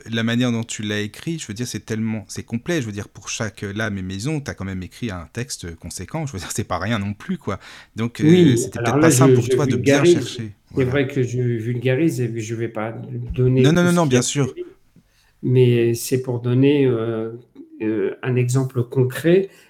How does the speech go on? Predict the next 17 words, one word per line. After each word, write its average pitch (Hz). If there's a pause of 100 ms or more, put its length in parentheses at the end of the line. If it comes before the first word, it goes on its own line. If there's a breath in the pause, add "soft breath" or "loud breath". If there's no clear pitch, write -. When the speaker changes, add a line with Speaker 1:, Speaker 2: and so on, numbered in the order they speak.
Speaker 2:
et 139
pour 127
expliquer 123
ce 165
qui 139
s'y 123
passe. 117
Après, 170 (300 loud breath)
comme, 120
euh, 117
on 127
l'a 113
expliqué, 156 (400 loud breath)
euh, 120
chaque 139
lame, 156
euh, 90